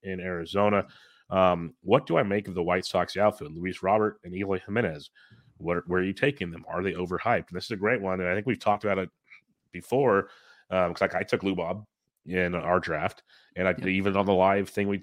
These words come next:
Speaker 1: I talked about it when I took him. It's, the ceiling's amazing, but can he stay healthy? And that's the frustration. And same with Eloy.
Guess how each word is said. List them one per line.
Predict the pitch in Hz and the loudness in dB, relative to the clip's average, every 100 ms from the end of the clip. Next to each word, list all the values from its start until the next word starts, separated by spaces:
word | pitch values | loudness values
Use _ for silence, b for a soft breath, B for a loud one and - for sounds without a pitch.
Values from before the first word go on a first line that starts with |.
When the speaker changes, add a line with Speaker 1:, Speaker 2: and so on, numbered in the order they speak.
| 92 | -4
Speaker 1:
I | 92 | -2
talked | 92 104 | 2 2
about | 87 90 | 2 0
it | |
when | 95 | 0
I | 95 | 0
took | 127 123 | -2 -2
him. | 85 | -8
It's, | 85 - _ _ _ _ _ | -10 -12 _ _ _ _ _
the | 92 | -10
ceiling's | - 135 135 98 | 0 2 2 2
amazing, | 95 110 87 98 - _ _ _ _ | 4 4 4 0 -6 _ _ _ _
but | - - - | -10 -10 -10
can | - 85 87 | -12 -12 -10
he | 90 | -8
stay | 101 | -6
healthy? | 101 143 - - _ | -6 -6 -10 -16 _
And | 90 90 | -6 -2
that's | 90 | -2
the | - | -4
frustration. | - 95 95 107 | -2 0 2 2
And | 107 | 0
same | - 120 | 2 2
with | 110 | 2
Eloy. | 143 101 | 0 -2